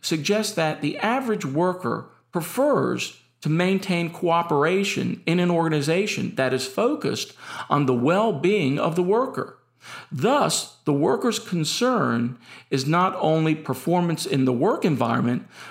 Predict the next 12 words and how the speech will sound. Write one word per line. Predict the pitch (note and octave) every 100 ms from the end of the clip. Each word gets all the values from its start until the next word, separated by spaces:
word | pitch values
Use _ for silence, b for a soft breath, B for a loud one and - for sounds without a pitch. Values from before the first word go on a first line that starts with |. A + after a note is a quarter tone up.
| B
but | E3+
also | E3+ A#3 B3+ C4 D#3+ C3+ C#3
the | - D3+
support | - D#3 - F3 F3 -
provided | C#3+ C3+ F#3 G#3 C#3 B2 C3 -
in | C3+
a | C3+
social | B2+ - B2 A2+ C3 C3+
environment. | C#3+ E3 G3+ F#3 B2+ E2+ - _ _ _ B B B B B -
Teamwork | C4 D#4 F#3+ C#3 C3+ C3+ -
is | C#3 C3+ -
key | - - C4+ E3 B2+ B2 -